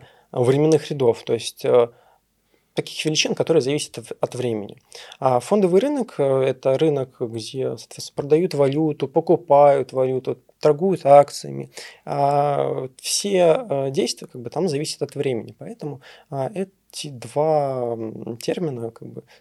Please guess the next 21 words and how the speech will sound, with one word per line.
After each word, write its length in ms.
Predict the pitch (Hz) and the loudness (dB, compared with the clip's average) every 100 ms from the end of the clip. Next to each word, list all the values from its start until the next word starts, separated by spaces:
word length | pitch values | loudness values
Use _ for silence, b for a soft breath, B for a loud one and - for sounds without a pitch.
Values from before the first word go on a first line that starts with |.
| - | -12
соедин-, 300 | 143 151 143 | -10 -8 -8
соединяются 680 | - 131 135 175 208 - 127 | -8 -6 -4 -2 -4 -8 -10
и 200 | 123 143 | -10 -12
выливаются 640 | 123 117 113 147 151 - | -10 -8 -4 -4 -4 -8
вот 160 | 123 - b b | -16 -18 b b
в 60 | - | -8
такую, 520 | 135 - 151 135 135 - | -6 -4 -4 -4 -8 -8
м, 440 | 135 131 131 135 | -6 -6 -8 -10
тему 300 | - 160 147 | -2 0 2
работы. 420 | 139 151 131 - - b b | 0 -2 -4 -6 -12 b b
Суть 280 | - 226 226 | -4 -2 4
работы 460 | 156 160 226 - 143 | 6 6 0 -2 -2
весьма 340 | 131 - 165 | -2 -2 -2
проста. 520 | - 165 - - 139 - B B - | 0 -2 0 2 2 0 B B -8
А, 480 | 135 135 131 127 127 | -2 0 0 -4 -6
мне 460 | 143 147 175 196 | -2 0 2 2
необходимо, 540 | 156 147 151 156 170 165 | 2 0 0 -4 -4 -8
как 140 | 147 | -10
бы, 180 | 135 143 | -8 -8
было 340 | 135 135 170 | -4 -2 0
понять, 600 | 160 147 151 202 185 190 | 2 2 2 2 -2 -2